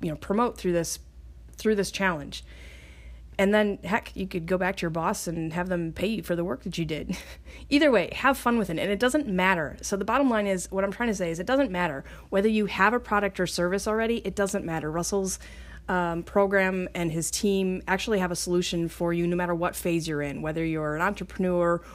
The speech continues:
or you wanna do affiliate marketing, or you just have, you know, <clears throat> nothing so far and you just kinda wanna learn some new skills, then hop on in here and do this challenge with me.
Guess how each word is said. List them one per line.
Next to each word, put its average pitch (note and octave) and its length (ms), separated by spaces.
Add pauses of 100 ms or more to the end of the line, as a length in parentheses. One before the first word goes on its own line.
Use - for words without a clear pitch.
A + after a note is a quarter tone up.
(240)
or D#3+ 360
you E3 200
wanna E3+ 200
do D#3 140
affiliate A3 380
marketing, F#3+ 640 (720)
or F3+ 180
you F#3 120
just F#3+ 200
have, F3+ 420
you F3+ 80
know, E3 960 (120)
<clears throat> - 140
nothing G3 420
so D#3+ 160
far D3+ 200
and D#3+ 100
you E3+ 60
just G#3+ 180
kinda C#4 160
wanna F#3 180
learn E3 220
some F3 160
new E3+ 100
skills, D3+ 500 (520)
then F3+ 420 (120)
hop G#3+ 280
on A#3+ 160
in F3 160
here D#3+ 320
and E3+ 260
do E3+ 260
this F3 200
challenge D#3+ 320
with D#3 180
me. C3+ 200